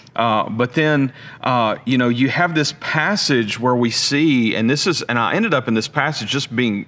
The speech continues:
brutally honest, thinking about the world that we live in today and how, uh, we see so many crazy things going on in the world. Uh, and that's just a constant topic of conversation with people in general these days. And,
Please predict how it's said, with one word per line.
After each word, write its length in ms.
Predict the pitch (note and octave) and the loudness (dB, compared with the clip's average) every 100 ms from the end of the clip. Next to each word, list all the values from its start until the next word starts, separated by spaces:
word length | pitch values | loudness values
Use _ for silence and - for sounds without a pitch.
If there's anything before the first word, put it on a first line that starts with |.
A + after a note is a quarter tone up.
| - _ | -14 _
brutally 480 | - G#2 B2+ B2+ G#2 | -16 -2 0 2 0
honest, 540 | G2+ B2 A#2 G2 - - - - - | 0 0 -2 -4 -8 -10 -14 -14 -14
thinking 360 | - F#3+ G#3 D#3+ | -2 -2 2 0
about 340 | G#2+ G2+ - | 2 0 0
the 80 | A#2+ | 0
world 360 | B2 F3+ A#3 C3 | 2 2 2 0
that 80 | |
we 120 | G#2+ A2 | 0 0
live 220 | G#2 G2 | 0 -2
in 100 | F#2+ | -4
today 440 | F2+ F#2 F2+ - - - - - - | -4 -6 -6 -12 -18 -20 -20 -20 -12
and 420 | - C#3 C#3 C3 A#2 | -4 0 2 0 0
how, 760 | - D3+ D#3 E3 D#3+ D3 - - | -4 0 2 2 2 2 -2 -2
uh, 420 | A#2+ A2+ G#2 G2+ | 0 2 2 0
we 220 | F#2+ C3 | 0 0
see 760 | B2+ - D#3 E3+ D#3+ C#3+ - - | 0 0 0 0 2 0 -2 -4
so 220 | - F#3 | -2 0
many 160 | F#3 D3 | 0 0
crazy 400 | - C3+ B2+ A#2 | 0 0 0 -2
things 340 | - G2 G#2+ | -2 -2 -2
going 220 | G2+ F#2+ | -2 -2
on 160 | F2+ F2 | -2 -4
in 80 | F2 | -6
the 80 | |
world. 400 | E2+ D2 D2+ A2 - - - - | -6 -8 -6 -6 -6 -16 -16 -4
Uh, 360 | A#2+ A2+ A2+ - | 0 2 0 0
and 160 | D3+ | 0
that's 240 | E3+ E3+ - | 0 -2 -4
just 220 | C#3+ C#3 | -2 -2
a 40 | |
constant 640 | A#2+ - A#2+ A#2 A#2+ - - | -2 -2 0 0 -4 -6 -8
topic 460 | - A#2 A#2 A#2 | -2 -2 0 -2
of 140 | A2 - | -4 -4
conversation 920 | C3 A2+ G#2 - A#2+ G#2 - A2 G#2 | -2 0 0 0 0 0 -2 -2 -2
with 160 | G#2 | -2
people 420 | - A#2 A2 G#2+ G2+ | -2 -2 0 -2 -2
in 100 | G2 | -2
general 400 | G#2+ G2+ G2+ F#2+ | -2 0 0 0
these 240 | F#2+ - | -2 -2
days. 400 | F#2+ F#2 G#2 A2+ | -2 0 0 0
And, 160 | A2 | -2